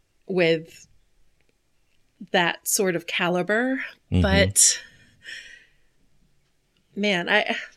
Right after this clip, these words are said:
Speaker 1: I feel like if, if you give a composer, like, two weeks now, unless they're Alexandre Desplat,
Speaker 2: <laughs>
Speaker 1: they're, they're not going to churn something quite like that.
Speaker 2: Right.
Speaker 1: Um,
Speaker 2: S-,
Speaker 1: but
Speaker 2: yeah,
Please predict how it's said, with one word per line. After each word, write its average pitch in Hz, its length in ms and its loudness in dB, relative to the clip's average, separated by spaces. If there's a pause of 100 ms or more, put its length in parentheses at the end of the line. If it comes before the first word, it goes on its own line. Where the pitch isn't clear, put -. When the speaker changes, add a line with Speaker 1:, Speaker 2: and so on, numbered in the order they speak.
(120)
Speaker 1:
I 240 100 2
feel 339 240 0
like 302 220 -2
if, 240 140 -2 (200)
if 214 160 -6
you 214 160 -4
give 202 440 -2 (640)
a 196 60 -4
composer, 180 760 -4
like, - 480 -8 (400)
two 208 300 0
weeks 190 320 -2
now, 185 460 -2
unless 180 300 -4
they're 196 240 0
Alexandre 180 540 -4
Desplat, 180 400 -6 (580)
Speaker 2:
<laughs> 120 280 2
Speaker 1:
they're, 226 240 0 (200)
they're 202 200 0
not 185 280 -2
going 185 280 0
to 220 100 0
churn 208 460 -2
something 202 360 -2
quite - 280 -4
like 185 220 -4
that. 139 340 -4 (680)
Speaker 2:
Right. 78 280 0
Speaker 1:
Um, 175 380 -4 (800)
Speaker 2:
S-, - 180 0
Speaker 1:
but - 120 2
Speaker 2:
yeah, 82 220 4